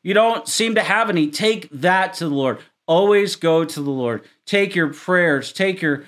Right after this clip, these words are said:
take your day. Be, be thankful, maybe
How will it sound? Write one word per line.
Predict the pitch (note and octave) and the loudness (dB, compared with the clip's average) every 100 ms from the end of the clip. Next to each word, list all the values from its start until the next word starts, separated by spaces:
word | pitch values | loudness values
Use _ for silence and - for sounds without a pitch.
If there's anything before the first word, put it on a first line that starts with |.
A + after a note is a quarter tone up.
| _ - | _ -4
take | G#3+ G#3 | -2 0
your | G3+ D#3 | -2 0
day. | F3 F#3 F3 | 2 2 2
Be, | G3 F3 - F#3 | -2 -4 -6 -4
be | G3+ | -4
thankful, | - A#3 C4 C#4+ - D3 A#2+ - _ - | -2 0 2 0 -2 -4 -4 -8 _ -2
maybe | F#3 G3 | 0 0